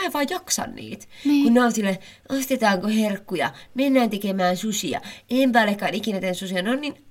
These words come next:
Speaker 1: ällöttävää pariskunta.
Speaker 2: Mutta
Speaker 1: Ja
Speaker 2: toivo-
Speaker 1: tää ei oo mitenkään, nyt mä haluan, että kukaan ei saa kiinni, tää ei oo mitenkään transfobinen, mä rakastan Juttaa, mä en vaan tykkää Eerosta, ja mä en jaksa tämmöstä niinku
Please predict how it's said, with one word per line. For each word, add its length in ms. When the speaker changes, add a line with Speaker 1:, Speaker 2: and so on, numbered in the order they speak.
Speaker 1:
ällöttävää 840
pariskunta. 1080
Speaker 2:
Mutta 480
Speaker 1:
Ja 100
Speaker 2:
toivo- 80
Speaker 1:
tää 80
ei 120
oo 60
mitenkään, 420
nyt 120
mä 100
haluan, 100
että 100
kukaan 260
ei 60
saa 100
kiinni, 260
tää 100
ei 60
oo 60
mitenkään 300
transfobinen, 680
mä 100
rakastan 400
Juttaa, 540
mä 160
en 120
vaan 160
tykkää 340
Eerosta, 420
ja 40
mä 120
en 80
jaksa 260
tämmöstä 300
niinku 200